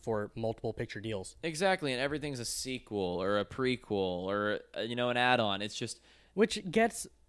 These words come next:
Speaker 1: I do agree, it gets very
Speaker 2: It
Speaker 1: tiring.
Speaker 2: yeah, it's oversaturated. I think that some movies,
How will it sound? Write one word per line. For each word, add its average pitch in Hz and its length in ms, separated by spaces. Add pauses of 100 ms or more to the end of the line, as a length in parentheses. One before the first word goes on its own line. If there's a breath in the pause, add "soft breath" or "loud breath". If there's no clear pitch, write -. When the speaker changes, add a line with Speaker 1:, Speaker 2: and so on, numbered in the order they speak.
(140)
Speaker 1:
I 139 140
do 139 220
agree, 113 320
it 107 100
gets 123 320
very 110 640
Speaker 2:
It - 200
Speaker 1:
tiring. 95 420
Speaker 2:
yeah, 165 160
it's 147 140
oversaturated. 135 1120
I 156 140
think 208 180
that 175 120
some 151 340
movies, 104 580